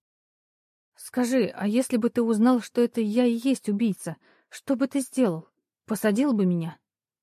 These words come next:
«Честно говоря, я в первую минуту так и подумал. Смотрел на тебя спящую и тихо сходил с ума». «Нет, Журавлёв, ты думал об этом и утром, когда проснулся, поэтому и решил проверить Д Н К.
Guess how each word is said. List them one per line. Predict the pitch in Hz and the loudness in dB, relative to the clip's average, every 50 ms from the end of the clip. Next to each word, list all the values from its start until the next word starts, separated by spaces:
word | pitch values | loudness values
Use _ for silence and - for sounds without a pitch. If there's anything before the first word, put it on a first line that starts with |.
| _ _ _ _ _ _ _ _ _ _ _ _ _ | _ _ _ _ _ _ _ _ _ _ _ _ _
«Честно | - - 233 202 - 214 202 | -4 -2 -2 0 2 0 2
говоря, | 190 202 190 202 196 202 208 | 2 2 2 4 4 4 4
я | 208 202 185 180 | 4 2 0 -2
в | - | 0
первую | - 214 202 196 190 196 190 | 0 0 2 2 2 2 4
минуту | 190 190 208 208 196 202 190 | 4 4 2 2 0 -2 -2
так | - 190 185 202 | -2 -2 -2 -2
и | 190 | -2
подумал. | 196 196 190 220 226 196 151 - - _ _ _ _ _ _ _ | -2 0 2 2 2 0 0 -4 -10 _ _ _ _ _ _ _
Смотрел | _ - 185 190 196 190 208 254 254 240 | _ -4 -2 -2 0 2 4 4 4 4
на | 208 185 175 | 4 2 0
тебя | - 180 180 180 | -2 -2 -2 -2
спящую | - - - 185 180 - - - 170 160 160 | -4 -2 -2 -2 0 -2 -4 -8 -8 -10 -10
и | |
тихо | - - 226 202 - 214 | -4 -4 -4 -4 -4 -6
сходил | - - 196 196 208 202 | -8 -4 -4 -2 -2 -2
с | 190 - - | -2 -2 -2
ума». | 202 190 160 143 - _ _ _ _ _ _ _ _ _ _ _ _ _ _ _ _ _ _ _ - | -2 -2 -2 -4 -8 _ _ _ _ _ _ _ _ _ _ _ _ _ _ _ _ _ _ _ -2
«Нет, | 233 226 220 220 202 185 | 2 2 4 4 2 2
Журавлёв, | 185 190 196 190 185 185 175 175 - - _ _ _ _ _ _ - | 2 2 2 2 0 0 -2 -4 -6 -18 _ _ _ _ _ _ -2
ты | 233 233 | 0 4
думал | 214 240 226 220 220 220 | 6 6 6 6 4 2
об | 214 208 | 2 2
этом | 220 214 - 220 220 | 0 0 2 2 2
и | 214 214 | 2 2
утром, | 226 240 240 - 202 185 190 | 2 0 0 0 0 0 0
когда | - 190 190 185 185 180 | 0 -2 -2 0 -2 -2
проснулся, | - 208 202 - 220 208 190 185 - - 175 175 _ _ _ _ _ _ - | -2 -4 -4 -2 -2 0 0 -2 -4 -6 -12 -14 _ _ _ _ _ _ -2
поэтому | 202 208 208 196 196 196 202 202 | 2 2 2 2 2 2 2 4
и | 196 196 | 2 2
решил | 214 208 - - 269 247 | 0 0 -2 0 -2 -2
проверить | - - 196 190 196 214 196 185 180 | 0 0 0 2 2 2 2 2 0
Д | 185 196 | 0 0
Н | 202 208 196 | 0 0 0
К. | - 196 180 - | -2 -4 -6 -6